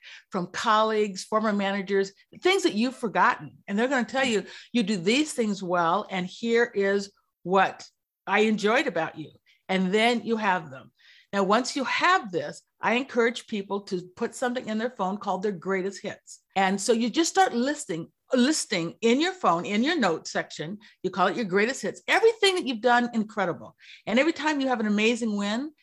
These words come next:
you put it in there. I had a coaching client who just went in and closed this huge deal that she's been working on.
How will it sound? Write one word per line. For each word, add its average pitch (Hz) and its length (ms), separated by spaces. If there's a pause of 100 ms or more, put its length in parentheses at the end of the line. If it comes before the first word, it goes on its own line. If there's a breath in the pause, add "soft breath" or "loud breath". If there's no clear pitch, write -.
(180)
you 240 80
put 285 180
it 262 140
in 294 100
there. 180 120
I 139 80
had 226 160
a 208 40
coaching 233 400
client 175 420 (380 soft breath)
who 202 140
just 226 480
went 214 120
in 180 220
and 180 160
closed 208 380
this - 260
huge 220 240
deal 170 280
that - 100
she's 160 260
been 156 100
working 151 360
on. 147 180